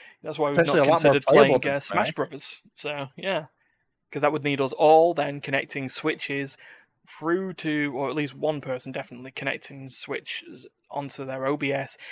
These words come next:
Speaker 1: and then everyone else getting Nintendo Online, and then the friend codes and all that balls.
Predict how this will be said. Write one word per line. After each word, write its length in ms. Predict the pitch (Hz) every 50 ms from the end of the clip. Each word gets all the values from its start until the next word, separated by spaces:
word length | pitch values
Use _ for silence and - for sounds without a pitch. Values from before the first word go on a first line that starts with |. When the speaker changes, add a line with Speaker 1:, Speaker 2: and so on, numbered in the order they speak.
| - - -
Speaker 1:
and 100 | 143 131
then 100 | 131 131
everyone 300 | 139 139 147 143 143 143
else 160 | 139 139 -
getting 220 | - 139 143 143
Nintendo 440 | 139 135 139 - 143 139 135 131 135 139
Online, 560 | 143 139 139 135 135 135 135 135 135 139 - - - - - - - -
and 140 | - 131 131
then 100 | 131 131
the 80 | 147
friend 400 | - - - 147 139 139 139 131
codes 420 | - - 139 135 131 135 135 127 -
and 120 | 135 135
all 200 | 131 139 143 143
that 200 | 139 143 143 - - - - - - - 175 _ _ _ _ _ _ _ _ _ _ _ _ _ _
balls. 600 | 131 143 139 143 139 139 139 139 139 139 -